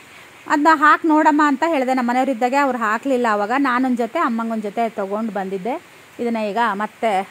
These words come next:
ವಾಪಸ್ ಮಾಡ್ಬೇಕು ನಾನು. ಮನೆಯವ್ರು ಹೋದ್ರು, ಬಟ್ಟೆ change ಮಾಡ್ದೆ. ಅಮ್ಮ "walk ಹೋಗೋಣ ಬಾ" ಅಂತ ಕರೆದ್ರು. ಅವರು ಮುಂದೆ ಹೋಗ್ತಾ ಇದ್ದಾರೆ, ನಾನ್ ಹಿಂದೆ ಹಿಂದೆ ಹೋಗ್ತಾ ಇದ್ದೀನಿ.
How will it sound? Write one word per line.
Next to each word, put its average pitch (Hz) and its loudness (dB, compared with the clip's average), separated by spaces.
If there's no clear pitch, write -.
ವಾಪಸ್ 214 -4
ಮಾಡ್ಬೇಕು 202 -4
ನಾನು. 202 -6
ಮನೆಯವ್ರು 240 -10
ಹೋದ್ರು, 233 -4
ಬಟ್ಟೆ 220 -8
change 233 -10
ಮಾಡ್ದೆ. 226 -8
ಅಮ್ಮ 233 -6
"walk 247 -2
ಹೋಗೋಣ 262 -6
ಬಾ" 220 -4
ಅಂತ 214 -8
ಕರೆದ್ರು. 214 -10
ಅವರು 254 -4
ಮುಂದೆ 240 -6
ಹೋಗ್ತಾ 226 -6
ಇದ್ದಾರೆ, 226 -8
ನಾನ್ 208 -10
ಹಿಂದೆ 208 -12
ಹಿಂದೆ 202 -12
ಹೋಗ್ತಾ 185 -14
ಇದ್ದೀನಿ. 185 -16